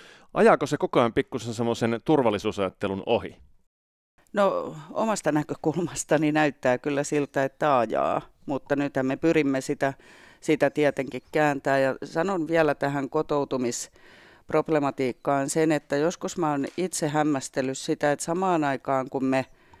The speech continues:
Speaker 2: kovasti todetaan, että täytyisi saada ihmiset integroitumaan ja välttää segregoitumista,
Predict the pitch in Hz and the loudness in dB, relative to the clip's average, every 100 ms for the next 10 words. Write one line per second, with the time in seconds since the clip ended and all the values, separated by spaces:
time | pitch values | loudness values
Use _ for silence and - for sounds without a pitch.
0 | _ _ _ 175 175 170 - 139 - 151 | _ _ _ 2 2 2 -2 -8 -2 0
1 | 147 - 127 131 123 - 135 147 143 139 | 2 0 0 0 -4 -6 0 0 0 -4
2 | - 143 135 127 139 151 131 - 123 - | -2 0 2 2 0 0 0 0 -2 -2
3 | 160 175 156 147 139 135 131 131 127 127 | 2 2 2 -2 0 0 0 -2 0 0
4 | 117 139 139 143 - - 123 - 143 143 | 0 0 2 2 2 -2 -2 0 0 0
5 | 131 - 98 123 - - - - 113 | -4 0 -2 -2 -4 -6 -6 -2 -2